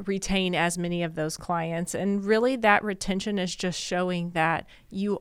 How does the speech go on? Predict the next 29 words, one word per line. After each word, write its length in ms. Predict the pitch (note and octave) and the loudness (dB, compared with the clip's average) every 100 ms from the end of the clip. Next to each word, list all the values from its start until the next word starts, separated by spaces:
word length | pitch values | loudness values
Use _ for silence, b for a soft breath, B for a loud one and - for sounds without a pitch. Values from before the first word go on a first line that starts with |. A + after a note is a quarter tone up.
| - | -2
are 340 | E3+ F#3 G3 | 0 0 -2
helping 680 | - - F3 C4 F#3 E3+ E3 | -6 -6 -6 -2 -2 -2 -6
their 160 | F3+ E3 | -4 -4
business 600 | E3 D#3+ D#3+ D#3+ D#3 - - | -2 -4 -2 -6 -6 -8 -8
in 160 | E3 | -6
some 240 | D#3 D#3 D#3 | -4 -4 -6
capacity. 800 | D#3 - D#3 D#3 - - F#2+ F3 B B B B | -8 -6 -6 -6 -8 -10 -10 -12 B B B B
Um, 400 | F3+ E3 D#3 D#3 - | -6 -4 -6 -10 -10
even 280 | A3+ A#3 A#3 | -4 0 2
if 140 | G#3 G3+ | 2 0
a 40 | |
client 460 | - F#3+ F3+ E3+ - | 0 2 4 2 -2
feels 340 | F#3+ F3 E3+ | 0 0 0
like 320 | E3+ E3 - | 0 -2 0
you're 100 | F#3 | -2
still 260 | F3 - E3 | -2 -2 -2
helping 360 | E3 E3+ E3+ | 0 -2 -2
them, 300 | E3+ E3 E3 - - - - - - - - | -2 -2 -2 -8 -20 -20 -16 -12 -10 -10 -4
they 200 | F#3 F3+ | 2 2
do 180 | F3 F#3+ | 2 2
have 240 | F#3 E3 | 4 4
to 320 | - E3 D3+ - - - | 2 -4 -4 -8 -14 0
often 320 | E3 E3+ F3+ | 0 2 0
make 200 | E3+ E3 | -2 -2
a 60 | E3 | 0
hard 200 | - E3 | 2 2
decision 460 | E3+ - E3 D#3+ | 0 -2 -2 -2
and 120 | E3 E3 | -4 -2
say, 380 | E3+ D#3+ D#3+ | -2 -2 -2